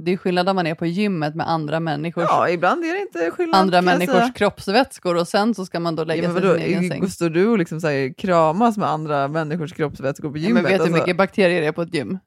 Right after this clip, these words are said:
Speaker 2: Jo, jo, men man tvättar väl händerna och tar av sig sina kläder?
Speaker 1: Jo, jo. Alltså,
Speaker 2: Jag menar bara,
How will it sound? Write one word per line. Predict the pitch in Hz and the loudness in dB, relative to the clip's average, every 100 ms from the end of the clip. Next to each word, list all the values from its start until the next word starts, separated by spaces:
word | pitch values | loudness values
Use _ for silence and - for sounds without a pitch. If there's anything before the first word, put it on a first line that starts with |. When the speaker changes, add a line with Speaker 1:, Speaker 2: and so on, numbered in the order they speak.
| _ _ | _ _
Speaker 2:
Jo, | 202 | 2
jo, | 233 | 4
men | 220 202 180 | 4 2 0
man | 196 | -2
tvättar | 226 202 175 | -2 0 0
väl | 196 | 2
händerna | 202 320 254 160 151 143 | 2 2 2 2 2 0
och | |
tar | 160 | 2
av | 143 151 | 0 -2
sig | 160 | -6
sina | 165 143 | -6 -6
kläder? | - 254 214 101 98 147 | -4 0 0 0 -2 -4
Speaker 1:
Jo, | 156 | -4
jo. | 147 117 175 - | -6 -6 -8 -2
Alltså, | 185 214 | 2 4
Speaker 2:
Jag | 220 | 6
menar | 233 220 | 6 6
bara, | 202 | 4